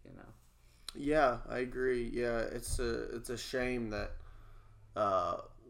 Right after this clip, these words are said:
Speaker 2: when he, Ray came out about allegations <laughs> against Joss Whedon, they just fired Ray,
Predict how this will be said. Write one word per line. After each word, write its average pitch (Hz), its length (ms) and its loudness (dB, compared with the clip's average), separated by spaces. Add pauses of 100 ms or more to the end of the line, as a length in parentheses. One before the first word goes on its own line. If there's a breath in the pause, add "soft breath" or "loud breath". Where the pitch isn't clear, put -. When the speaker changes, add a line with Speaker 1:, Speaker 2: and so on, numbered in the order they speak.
Speaker 2:
when 107 440 -4 (260)
he, 113 180 -2
Ray 113 420 0
came 110 260 -4
out 104 220 0
about 107 420 0
allegations 107 800 -4
<laughs> - 20 -12
against 123 300 -4
Joss 113 340 2
Whedon, 117 340 0
they 107 140 -2
just 110 260 -4
fired 110 400 0
Ray, 117 400 -2